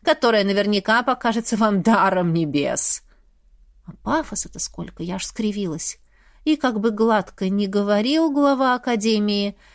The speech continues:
мне с каждой секундой все сильнее становилось не по себе. И не мне одной.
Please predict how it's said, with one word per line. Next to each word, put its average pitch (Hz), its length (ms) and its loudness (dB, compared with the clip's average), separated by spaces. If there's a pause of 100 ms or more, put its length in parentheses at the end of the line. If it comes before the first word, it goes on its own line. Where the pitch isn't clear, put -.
(260)
мне 220 280 2
с - 60 -6
каждой 277 320 -4
секундой 202 580 -4
все 190 160 -6
сильнее 196 600 -2
становилось 175 560 -4
не 202 120 -4
по 208 120 -2
себе. 233 500 0 (600)
И 262 120 -2
не 254 180 0
мне 240 260 0
одной. 208 580 -2